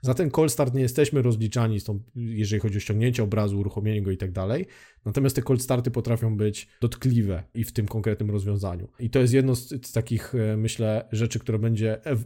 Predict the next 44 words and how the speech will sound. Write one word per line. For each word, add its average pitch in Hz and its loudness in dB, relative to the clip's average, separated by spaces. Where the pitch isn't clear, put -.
będzie 123 2
się 127 0
zmieniało 117 2
i 110 0
to, 113 -4
to 107 -8
będzie 110 0
ewoluowało 110 2
w - -16
czasie. 117 -4
I 131 2
mam 147 4
nadzieję, 143 4
że 123 0
gdzieś 120 0
na 123 2
samym 120 2
końcu 113 -2
pojawi 107 0
się 104 -4
taka 101 -4
opcja, 101 -2
żeby, 98 -2
żeby 110 -2
korzystać 123 2
z - -6
tego 110 0
tak 120 0
elastycznie 113 0
i 104 -4
tak, - -4
tak 110 -2
dobry 120 2
sposób, 113 -2
jak 104 -2
się 107 -6
do 101 -4
tej 107 -4
pory 101 -2
korzysta 101 -4
z - -8
tych 101 -6
przygotowanych 98 -2
środowisk. 92 -6